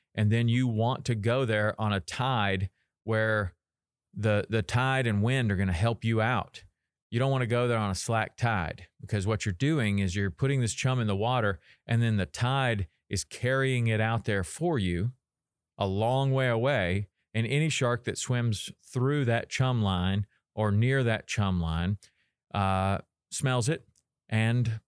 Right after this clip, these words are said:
they usually come in to check it out. It may not mean that they come all the way to the boat. It may not mean that you catch that shark, but generally, if you have a good chum line established, you're gonna bring in whatever sharks are there.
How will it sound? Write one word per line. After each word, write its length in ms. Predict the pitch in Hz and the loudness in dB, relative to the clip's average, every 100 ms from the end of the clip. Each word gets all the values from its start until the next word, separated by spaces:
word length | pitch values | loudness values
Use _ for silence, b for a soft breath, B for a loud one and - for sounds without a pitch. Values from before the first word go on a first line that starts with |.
| _ - | _ -8
they 480 | 92 113 147 139 - | 0 2 2 -2 -2
usually 640 | 120 156 170 165 156 156 | 0 0 0 0 0 0
come 300 | - 139 135 | 2 2 4
in 200 | 127 123 | 2 2
to 80 | 101 | 0
check 320 | - 117 - | 0 0 0
it 80 | 98 | 0
out. 260 | 92 76 - _ _ 135 | 0 -2 -10 _ _ -8
It 100 | 104 | -4
may 220 | 101 110 135 | 0 2 2
not 180 | 135 131 | 0 0
mean 200 | 135 127 | 0 0
that 120 | 113 | 0
they 100 | 110 | -2
come 240 | 127 120 - | -2 -2 -2
all 220 | 120 131 | 0 0
the 60 | |
way 160 | 135 135 | 0 0
to 100 | 127 | 0
the 100 | 113 | -2
boat. 320 | 110 185 - B B B | 0 0 -2 B B B
It 140 | - 107 | -2 2
may 180 | 120 131 | 2 2
not 220 | 127 123 | 0 0
mean 220 | 127 127 | 0 2
that 180 | 110 - | 0 -2
you 80 | 113 | -4
catch 380 | - 135 127 | 0 -2 0
that 180 | 160 151 | -2 -2
shark, 320 | - 160 156 - | -2 -2 -2 -2
but 320 | 113 98 - | -4 -4 -8
generally, 720 | - 139 156 165 170 175 165 b b b _ | -2 0 2 0 0 0 -2 b b b _
if 260 | 127 110 - | -2 0 -2
you 280 | 117 139 147 | 0 2 2
have 260 | 135 117 | 2 2
a 80 | 95 | -2
good 400 | 80 - 135 127 | -2 -2 0 0
chum 280 | - 135 127 | 0 0 2
line 200 | 120 117 | 0 0
established, 680 | 107 - 117 110 110 101 - b b - | -2 0 0 2 0 -2 -8 b b -4
you're 120 | 135 | 0
gonna 160 | 151 | 0
bring 300 | 117 117 117 | 2 2 2
in 220 | 113 107 101 | 2 2 2
whatever 400 | 101 117 120 117 | 0 0 0 -2
sharks 420 | - 110 - - | 0 -2 -2 -4
are 100 | 95 | -2
there. 500 | 85 92 82 - | 0 0 0 -4